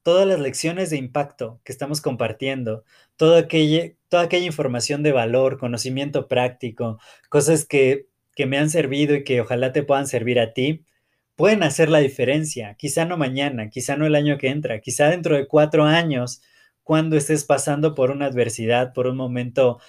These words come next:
malo en tu vida, puedes, eh, traer a tu mente todas estas experiencias, todas las lecciones de valor y que puedan hacer la diferencia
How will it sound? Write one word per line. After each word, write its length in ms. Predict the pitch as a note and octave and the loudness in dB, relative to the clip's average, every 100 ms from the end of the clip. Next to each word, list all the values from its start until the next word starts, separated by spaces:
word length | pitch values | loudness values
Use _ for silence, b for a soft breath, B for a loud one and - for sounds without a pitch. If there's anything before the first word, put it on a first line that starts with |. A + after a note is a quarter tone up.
| b _ | b _
malo 380 | B2 B2+ D3 D3+ | -2 0 2 2
en 120 | C3 | 0
tu 100 | A#2 | -4
vida, 480 | A#2+ C3 B2 C#3 - _ _ _ | -2 2 2 0 -8 _ _ _
puedes, 480 | D3 D3+ D#3 E3 - b b b _ _ _ | 2 4 4 0 -6 b b b _ _ _
eh, 160 | C3+ C3 | -6 -4
traer 500 | E3 C3 C3+ F#3+ A3+ | 0 2 4 4 4
a 140 | C3+ | 2
tu 100 | - | -2
mente 320 | C3+ D3 D3+ | -6 -4 -4
todas 280 | D3+ D3 D3 | 0 0 0
estas 240 | D3+ D3+ C3+ | -2 -4 -4
experiencias, 920 | C3 - A#2 C3 D3 D3+ D3 C#3+ D3 | -6 -4 -2 -2 -2 0 0 0 0
todas 220 | C#3+ C#3 | 0 2
las 120 | C3 | 0
lecciones 460 | A#2 A2 C#3 C#3+ B2+ | -2 -6 -6 -6 -4
de 80 | |
valor 440 | A2+ A2 B2 D3+ - | -2 0 0 -2 -4
y 120 | D3+ | -12
que 120 | - C#3 | -6 -4
puedan 260 | E3 F3 | -2 -2
hacer 260 | D3 C3+ C#3+ | -2 -4 0
la 100 | C#3+ | 0
diferencia 760 | A#2+ - A#2 C3+ C#3 A#2 G#2 | 0 -2 -2 -2 -6 -10 -10